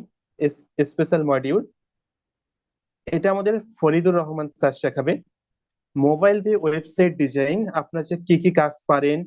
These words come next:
সবকিছু সাজিয়ে রা-, পোর্টফোলিও টাইপের সবকিছু সাজিয়ে রাখার জন্য মোবাইল দিয়ে একটু ওয়েবসাইট ডিজাইন শিখিয়ে দেওয়া হবে ইনশাআল্লাহ। এআই, আর্টিফিশিয়াল ইন্টেলিজেন্স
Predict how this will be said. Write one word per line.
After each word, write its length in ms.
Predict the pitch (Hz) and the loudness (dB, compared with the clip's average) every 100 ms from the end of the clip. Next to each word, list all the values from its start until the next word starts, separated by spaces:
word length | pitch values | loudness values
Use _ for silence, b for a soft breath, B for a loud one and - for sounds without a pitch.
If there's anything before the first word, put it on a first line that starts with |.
| 175 _ _ - | -12 _ _ -4
সবকিছু 400 | 165 165 - 185 | -2 -2 0 0
সাজিয়ে 440 | 185 - 147 151 170 | 0 0 -2 -2 -4
রা-, 160 | 160 - | -2 2
পোর্টফোলিও 500 | 170 170 190 185 180 | 2 4 4 4 6
টাইপের 360 | 180 151 170 170 | 4 4 2 0
সবকিছু 300 | 156 - 170 170 | -2 -2 -2 0
সাজিয়ে 340 | 147 139 160 160 | 0 0 0 -2
রাখার 220 | 143 147 147 | 0 -2 0
জন্য 120 | 151 143 | 2 2
মোবাইল 240 | 135 156 156 | 2 0 0
দিয়ে 140 | 156 147 | -4 -8
একটু 140 | - 165 | -10 -8
ওয়েবসাইট 420 | 143 139 - 156 147 | -4 -4 0 2 2
ডিজাইন 220 | 139 139 139 | 2 0 -2
শিখিয়ে 280 | - 127 131 | -4 -4 -2
দেওয়া 160 | 135 127 | 0 -2
হবে 120 | 127 131 | -2 -4
ইনশাআল্লাহ। 560 | 123 135 127 - 131 202 - _ _ _ _ _ _ _ _ 156 | -4 -4 -4 -4 -2 -2 -6 _ _ _ _ _ _ _ _ 4
এআই, 340 | 170 143 139 180 143 | 4 4 0 -2 -4
আর্টিফিশিয়াল 540 | 147 185 180 190 196 170 160 | -2 -2 -2 0 0 0 0
ইন্টেলিজেন্স 440 | 147 156 143 151 | 0 2 2 2